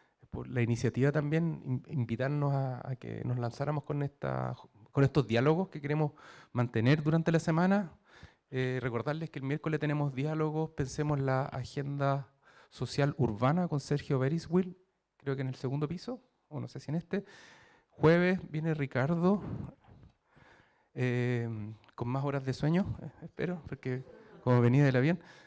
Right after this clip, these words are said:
a, a hablar específicamente del libro, y en la tarde tenemos un cabildo accesible, eh, con, eh, el grupo de investigación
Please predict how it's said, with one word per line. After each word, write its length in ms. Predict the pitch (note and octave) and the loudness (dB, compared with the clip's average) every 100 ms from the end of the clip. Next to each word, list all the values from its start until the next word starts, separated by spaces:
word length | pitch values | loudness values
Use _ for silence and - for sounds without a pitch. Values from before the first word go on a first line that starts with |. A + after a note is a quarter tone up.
| _ - | _ -6
a, 100 | B2+ | -4
a 60 | B2 | -2
hablar 440 | C3+ B2 C3+ C3+ | 2 4 4 2
específicamente 760 | - - B2+ D3 D#3+ E3 D#3+ E3+ | 0 2 4 2 2 0 -2 -2
del 140 | D#3 | 0
libro, 340 | D3+ F3+ G3 G3 | 2 2 2 2
y 100 | D3+ | 2
en 60 | |
la 80 | C3 | 0
tarde 240 | C3+ D3+ D3+ | 2 2 2
tenemos 320 | C#3+ D3+ D3+ | 2 4 4
un 100 | D3+ | 2
cabildo 960 | - C#3+ C#3 D3+ D3+ C#3+ D#3 D3+ D3+ - | 2 0 2 0 -2 2 4 4 2 0
accesible, 800 | C#3 - A#2+ - C#3+ A#2+ G2 G2 - _ _ _ _ _ _ | -2 -2 -2 2 4 4 0 -4 -10 _ _ _ _ _ _
eh, 560 | B2 B2 A#2+ A#2+ A2+ A2 A#2 A#2 - | 0 2 2 2 2 0 -2 -6 -8
con, 500 | C3 B2+ B2 A#2 A#2 _ _ _ _ _ _ _ _ - | -6 -4 -4 -6 -8 _ _ _ _ _ _ _ _ -6
eh, 300 | G#2+ F#2 F#2+ | -2 0 0
el 120 | C3+ A2 | -2 -6
grupo 340 | C3 B2 C3+ | -6 -2 0
de 100 | C3 | 0
investigación 840 | C3 B2+ - B2 A#2+ C#3 C3+ B2+ | 0 -2 -2 -4 -2 -4 -4 -4